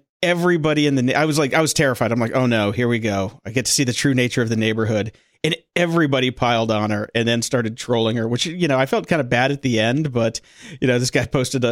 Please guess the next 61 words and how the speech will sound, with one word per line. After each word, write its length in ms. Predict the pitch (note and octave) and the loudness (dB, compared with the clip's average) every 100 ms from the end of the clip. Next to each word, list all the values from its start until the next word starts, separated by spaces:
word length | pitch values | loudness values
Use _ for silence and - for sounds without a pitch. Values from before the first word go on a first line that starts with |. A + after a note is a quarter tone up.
| A#2+ | 0
I, 140 | D#3 D#3 | 0 0
I 80 | E3 | 0
posted 280 | F3+ E3 C#3 | 0 0 0
my 100 | C#3 | 2
little 180 | B2 | 0
rant. 260 | A#2+ A#2 A#2 | 0 0 -2
I'm 100 | B2+ | -2
like, 160 | B2 B2 | -2 -2
"Well, 120 | - | -2
why 80 | A3+ | 0
don't 100 | C#4+ | 0
may-, 120 | B3 D4+ | -2 -2
maybe 260 | A3+ D4 D#4+ | -2 -2 0
just, 260 | D#4+ - | -2 -2
like, 180 | A3 G#3 | -2 0
leave 220 | E3 G3 F3+ | 0 0 0
this 120 | E3 | 0
board 260 | D#3+ F3 | 0 2
open 280 | C#3+ D3 F3+ | 2 2 -2
for 240 | - C3 C3 | 0 0 0
things 380 | - C#3+ C#3+ C#3+ | -2 0 0 0
that 120 | B2+ | 2
are, 200 | B2+ A#2+ - _ _ - | 2 0 -8 _ _ -2
you 80 | C#3 | 0
know, 260 | A2+ A2+ - - | 2 0 -4 -12
uh, 140 | - - | -12 -2
community 440 | E3 G3 F#3 C3 | 2 2 2 2
based, 300 | A#2 A#2+ - | 2 0 0
which 120 | C3+ C3 | -2 0
is 80 | B2+ | 0
what 120 | A#2 | 0
it's 120 | - | -2
for, 220 | E3 D#3+ | 0 0
and 100 | C3 | 0
stop 240 | - C#3+ - | -2 -2 -2
complaining 340 | A#2+ C#3+ B2+ | -2 0 2
about 180 | A#2 A#2 | 2 2
everything 320 | A#2 A2+ A#2+ | 0 0 0
you 80 | A#2 | 0
find 180 | - A2 | -2 -2
offensive 340 | A2 B2+ A#2 | -2 -2 -2
on 100 | A#2+ | 0
the 100 | A2 | 2
internet." 380 | D3+ B2 A#2+ - | 2 2 0 0
<laughs> 240 | D3 - _ _ _ | -4 -6 _ _ _
And, 340 | B2 A#2 A#2+ B2+ | -4 -2 -4 -2
uh, 220 | A#2+ C3 - _ | -4 -4 -10 _
<laughs> 640 | C4+ - - _ _ - - | -18 -14 -16 _ _ -20 -4
then 200 | D3+ E3+ | 0 2
immediately 520 | E3 G3 F#3+ D#3 C#3+ | 2 2 2 2 2
after 280 | C#3 D3 C#3 | 2 0 0
that, 160 | B2+ B2 | 2 2
a 40 | |
guy 200 | B2 A#2+ | 0 0
posted 320 | - C3 C3 | 0 -2 -2
up, 80 | C3 | 0
"Oh, 80 | E4 | 0
you 140 | B3+ | 2
mean 160 | A3 G#3 | 2 2
this 120 | A#3+ | 0
picture?" 480 | - D#4+ - F#4 | 0 -2 0 0